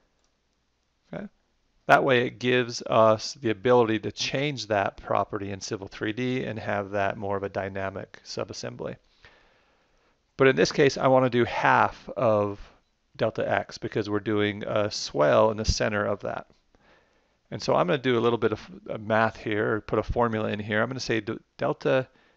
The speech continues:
X equals the planter width divided by two.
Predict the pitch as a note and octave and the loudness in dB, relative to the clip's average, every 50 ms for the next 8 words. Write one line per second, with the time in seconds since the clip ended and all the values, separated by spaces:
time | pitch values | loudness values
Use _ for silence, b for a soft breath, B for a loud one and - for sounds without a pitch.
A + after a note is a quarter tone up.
0 | b b b b - B2 A2+ G#2+ G#2+ - - - - - C3 A2 - - A2+ G2+ | b b b b 2 2 4 4 2 -2 -6 -12 -10 -8 -8 -6 -4 -4 -4 -4
1 | G2 G#2+ G2+ - - B2+ B2 C3 C3+ C3+ C3+ A#2+ A2+ A2 A2 A2+ A2+ - - _ | -4 -6 -8 -2 -2 0 2 2 2 0 0 2 2 4 4 2 2 -2 -10 _
2 | - G#2 G#2+ G#2+ G#2+ G#2+ G2 - G#2 G2 - _ - - - - - - - - | -8 -2 0 0 0 0 0 -2 -4 -4 -6 _ -14 -14 -14 -10 -10 -10 -10 -10
3 | - | -12